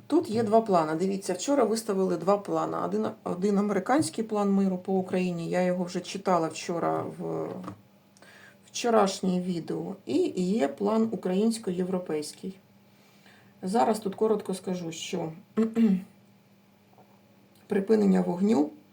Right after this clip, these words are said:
на суші, в небі, м, всюди і на морі. Обі-, обидві сторони розпочинають,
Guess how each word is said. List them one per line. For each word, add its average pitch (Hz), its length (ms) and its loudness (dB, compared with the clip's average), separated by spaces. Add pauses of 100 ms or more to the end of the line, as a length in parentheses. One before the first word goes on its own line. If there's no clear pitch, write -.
(240)
на 185 220 4
суші, 226 520 0
в 180 180 -2
небі, 202 440 2 (540)
м, - 380 -8
всюди 180 500 -4 (760)
і 196 80 4
на 196 140 4
морі. 175 320 -2 (1080)
Обі-, 196 520 2 (120)
обидві 185 420 4
сторони 233 460 2
розпочинають, 196 960 -2